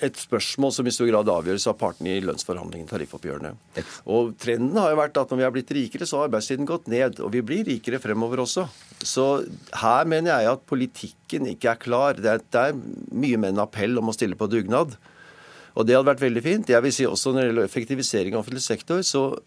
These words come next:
Speaker 1: det er også litt kanin opp av hatten. Det er ikke så lett å, å få til det i praksis, og dek-, dokumentere at det er det som skjer, fremfor at du kutter en god del verdifulle ting. Eh,
Speaker 2: Til slutt, eh, Haugland, er du,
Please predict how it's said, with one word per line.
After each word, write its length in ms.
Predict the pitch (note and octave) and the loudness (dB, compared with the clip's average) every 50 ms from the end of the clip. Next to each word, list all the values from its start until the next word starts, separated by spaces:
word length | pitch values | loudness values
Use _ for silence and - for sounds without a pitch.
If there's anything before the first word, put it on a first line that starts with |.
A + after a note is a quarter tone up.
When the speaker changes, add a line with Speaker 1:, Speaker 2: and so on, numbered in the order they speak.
| _ _ _ - - - - - | _ _ _ -20 -20 -20 -8 -2
Speaker 1:
det 80 | A2 A#2 | 0 2
er 60 | G#2 | 2
også 300 | C#2+ E2 F#2 - - - F3 | 2 2 0 0 0 2 2
litt 300 | B2 A2 B2+ C#3+ - - | 4 2 2 0 -2 0
kanin 300 | - D3+ C3+ C3 B2 A#2 B2+ | 0 2 2 2 2 2 0
opp 140 | C3+ - D#3 | 0 0 -2
av 60 | D3 | 0
hatten. 300 | D3 D3 D3 - - F#3 | 0 0 0 0 -4 2
Det 80 | D#3 B2 | 2 2
er 60 | A#2 | 0
ikke 100 | - - | 2 0
så 80 | F#3+ F3 | 2 2
lett 220 | C#3 A#2+ - - D3+ | 2 2 2 2 2
å, 60 | D3+ C3+ B2 A#2 C3 | 4 4 4 2 2
å 60 | C3 | 0
få 140 | - - D#3 B2+ F#2 D#2 - | 0 0 2 2 2 0 0
til 140 | C3+ C3 A#2+ | -2 2 2
det 80 | A#2 B2 | 2 2
i 60 | A#2 | 4
praksis, 300 | A2+ A2 A2 - C#3+ C3+ - C3 | 2 0 0 0 -4 0 0 0
og 80 | A#2+ | 2
dek-, 240 | A#2+ A#2 A2+ - C3+ B2+ A2 | 2 0 0 2 -2 0 0
dokumentere 560 | B2 A#2 - A#2 C3 C#3 B2+ A#2+ G2+ F#2 A2 | 0 -4 -2 0 -2 -2 0 0 0 2 2
at 80 | A2+ B2+ | 2 2
det 80 | A#2 | 0
er 60 | A2+ G#2 | 0 0
det 60 | - | 0
som 80 | - C#3+ | -2 -2
skjer, 220 | - - F3 G3 G3+ - | -2 2 2 2 2 2
fremfor 260 | - C#3 A#2 - A#2+ A#2 | 0 -2 0 2 0 0
at 140 | - C3 | 0 -2
du 80 | A#2+ - | -6 -4
kutter 480 | - C3 - - _ _ - D#2+ D#2+ - - - - | -6 -8 -8 -8 _ _ -8 -8 -8 -8 -12 -8 -4
en 140 | - A2+ G#2+ | -4 -2 -2
god 160 | G#2 G2+ F#2+ | -2 0 0
del 160 | G#2 G2 G2 | 0 2 2
verdifulle 340 | G#2 G2+ F2 E2 - F2 F2+ F2 | 0 0 0 -4 -4 -4 -4 -2
ting. 240 | - G2 F2 F#2+ - _ _ _ - - - - - - - - - - - - - - - - | -2 -4 -4 -4 -6 _ _ _ -20 -20 -20 -20 -20 -20 -20 -20 -20 -20 -20 -20 -20 -16 -16 -10
Eh, 180 | - - - - - _ _ _ - - - - - - - - _ _ _ _ _ - - - - - - | -8 -6 -6 -6 -8 _ _ _ -20 -20 -18 -16 -16 -16 -18 -20 _ _ _ _ _ -20 -20 -20 -20 -16 -6
Speaker 2:
Til 120 | - A#2 | -4 -2
slutt, 220 | G2+ A2 G#2 - A#2 | 0 0 -2 0 0
eh, 260 | A2 G#2+ G#2 G2+ F#2+ | 0 2 2 2 0
Haugland, 220 | G#2+ A2 G#2+ G2+ G2 | 0 0 0 0 2
er 120 | G#2 G2+ | 2 4
du, 100 | G#2 G#2 | 4 4